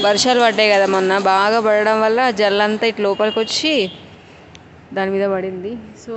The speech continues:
అది ఖరాబ్ అయిపోయిందనమాట. సేఫ్ సైడ్గా మేము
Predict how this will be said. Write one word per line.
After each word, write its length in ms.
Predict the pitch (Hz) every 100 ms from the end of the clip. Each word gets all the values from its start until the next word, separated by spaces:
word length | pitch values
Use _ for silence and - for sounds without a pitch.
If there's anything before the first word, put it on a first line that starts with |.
| 214
అది 180 | 180 165 92 165 - 101 101 143 101 98 202 196 - - - -
ఖరాబ్ 320 | 202 190 196 196
అయిపోయిందనమాట. 720 | 190 180 175 170 170 165 175 214 214 - 403 415 403 359 392 427 440 - - - - - - - - - - - -
సేఫ్ 260 | 196 190 -
సైడ్గా 280 | 214 208 208
మేము 180 | 202 196